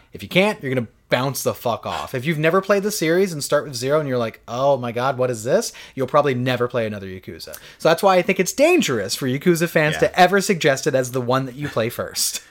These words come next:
Speaker 2: I'm actually reluctant to start with it now, where
Speaker 1: Yeah.
Speaker 2: the way you kind of painted the experience and, and how slow it is and all that, and, like,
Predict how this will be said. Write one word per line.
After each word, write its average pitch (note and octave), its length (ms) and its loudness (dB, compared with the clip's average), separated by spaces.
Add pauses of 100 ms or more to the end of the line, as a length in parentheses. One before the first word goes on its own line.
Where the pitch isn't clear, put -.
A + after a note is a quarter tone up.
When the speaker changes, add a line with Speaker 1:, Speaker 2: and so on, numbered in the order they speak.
(160)
Speaker 2:
I'm D#3 80 2
actually G#3+ 240 4
reluctant A2+ 480 0
to G2 80 -12
start F2+ 240 -8
with F#2 120 -12
it G2 120 -12
now, F2+ 200 -10
where F2+ 280 -12
Speaker 1:
Yeah. B2 140 -4 (120)
Speaker 2:
the A#2+ 180 0
way B2 200 2
you C#3 260 -2
kind A#2+ 240 -4
of G2+ 240 -4 (380)
painted A#2 460 -8
the F2+ 120 -12
experience D#2+ 640 -14
and, D#2+ 240 -16
and D#2 400 -18
how G2 240 -10
slow F2+ 480 -10
it D#2+ 80 -12
is D#2 220 -14
and E2+ 100 -16
all D#2+ 140 -12
that, D#2 180 -12
and, E2 80 -18
like, F2 140 -16